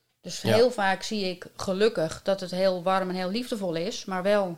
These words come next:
Speaker 1: dat ik denk, nou, dit had je nou net even wat anders kunnen doen, want je zegt dat je kind geen zelfvertrouwen heeft.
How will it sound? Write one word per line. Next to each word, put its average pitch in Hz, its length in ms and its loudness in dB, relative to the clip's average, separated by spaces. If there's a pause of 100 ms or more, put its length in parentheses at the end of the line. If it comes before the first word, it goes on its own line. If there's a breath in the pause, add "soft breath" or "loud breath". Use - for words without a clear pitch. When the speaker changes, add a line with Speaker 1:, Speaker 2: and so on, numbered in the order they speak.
(920)
Speaker 1:
dat 165 140 -10
ik 170 100 -12
denk, 165 160 -4
nou, 160 180 -6
dit 190 180 -4
had 214 140 2
je 214 60 -6
nou 214 140 -4
net 220 180 -2
even 220 180 -4
wat 208 100 -2
anders 247 260 -4
kunnen 175 240 -8
doen, 202 380 -8
want 190 400 -2
je 185 80 -8
zegt 185 200 -4
dat - 120 -18
je - 60 -18
kind 185 220 -8
geen 180 160 -8
zelfvertrouwen 175 600 -2
heeft. 160 480 -10